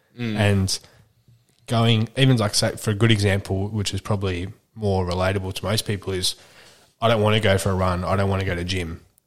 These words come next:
Speaker 2: I'm gonna go." You do it, and then after it, "I'm so glad I did that." And it's, and it, you realise you have that intrinsic motivation as you get older, and it's almost like, I guess it's a form of wisdom, but you just can't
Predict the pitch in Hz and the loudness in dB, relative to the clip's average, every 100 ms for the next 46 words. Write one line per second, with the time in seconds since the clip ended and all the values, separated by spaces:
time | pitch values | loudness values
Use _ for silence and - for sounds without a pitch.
0 | _ _ 107 104 101 98 90 90 - - | _ _ -4 -2 0 0 0 0 -4 -4
1 | 101 92 98 95 92 90 90 - 95 87 | -2 0 0 0 -2 -2 -2 0 0 -2
2 | - - 92 - 90 90 82 82 87 85 | -8 -16 -8 -6 -4 -4 -6 -8 -10 -8
3 | 80 80 - _ - 95 92 - - 101 | -8 -10 -16 _ -12 -8 -8 -10 -8 -6
4 | 101 - - 110 101 101 107 107 101 92 | -6 -10 -10 -6 -2 0 2 4 2 2
5 | 104 95 98 92 95 - 104 98 90 92 | -2 -2 -4 -6 -8 -6 -6 -6 -4 -4
6 | 90 92 101 95 90 - _ _ _ _ | -2 0 0 0 -4 -12 _ _ _ _
7 | _ - - - - 113 110 110 101 113 | _ -18 -14 -4 0 2 4 4 4 6
8 | 135 123 135 135 131 117 98 87 - - | 4 4 4 6 6 4 0 -4 -16 -18
9 | 101 - 117 135 113 92 - 110 92 90 | -14 -6 -2 0 2 0 0 -2 0 -2
10 | 101 107 101 87 95 _ _ _ _ _ | -2 -2 -2 -4 -6 _ _ _ _ _
11 | - 101 104 113 117 - 107 104 - | -14 -8 -2 0 0 2 2 2 0